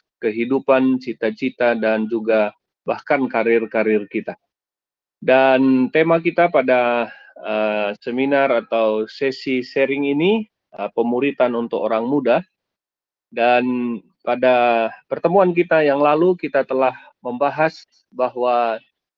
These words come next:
eh, rumah atau keluarga adalah, eh,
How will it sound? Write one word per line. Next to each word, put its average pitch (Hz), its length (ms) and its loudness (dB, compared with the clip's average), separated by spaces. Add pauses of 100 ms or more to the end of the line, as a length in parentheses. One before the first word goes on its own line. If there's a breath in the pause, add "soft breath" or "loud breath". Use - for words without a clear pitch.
(600)
eh, 120 400 -2
rumah 190 460 2 (760 loud breath)
atau 123 320 -2
keluarga 156 840 2 (260)
adalah, 135 560 0 (720 loud breath)
eh, 123 160 -6